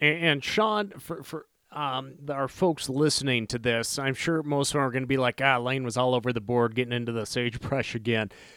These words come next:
Where can they find the State of Consumer Report, uh, for, for fall twenty twenty to really learn more about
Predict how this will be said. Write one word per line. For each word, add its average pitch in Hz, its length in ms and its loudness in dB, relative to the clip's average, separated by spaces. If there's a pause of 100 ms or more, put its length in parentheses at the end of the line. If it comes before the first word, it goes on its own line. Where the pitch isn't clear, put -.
(380)
Where 233 300 2
can 226 220 4
they 156 140 4
find 131 520 0
the 113 80 -2
State 131 540 2
of 123 220 -2
Consumer 127 600 0
Report, 110 800 0
uh, 110 400 0
for, - 240 -8
for 123 220 -4
fall 123 360 6
twenty 120 400 -2
twenty 117 540 0
to 120 280 0 (380)
really 185 300 6
learn 143 300 0
more 127 260 2
about 120 420 0